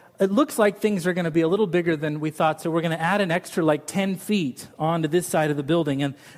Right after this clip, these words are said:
that was very helpful for the drums, as you can see. And, uh, so we came to October, and there were, like, three hundred people, and this was, like,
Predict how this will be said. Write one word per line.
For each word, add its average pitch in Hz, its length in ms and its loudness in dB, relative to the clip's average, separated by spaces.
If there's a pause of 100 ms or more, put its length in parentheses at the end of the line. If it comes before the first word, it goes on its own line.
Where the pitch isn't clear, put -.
that 175 120 4
was 180 140 0
very 175 180 2
helpful 165 320 0
for 147 160 -8
the 135 100 -4
drums, 123 560 -2
as 131 140 -6
you 139 80 -4
can 135 160 -6
see. 120 320 -6 (1600)
And, 202 240 4
uh, 185 260 2 (240)
so 220 460 4 (600)
we 240 260 4
came 233 360 2
to 180 260 2
October, 214 680 2
and 185 140 0
there 170 80 2
were, 165 100 2
like, 151 220 0
three 220 320 0
hundred 196 360 0
people, 202 540 0
and 165 380 -4
this 196 180 0
was, 170 140 -2
like, 160 240 0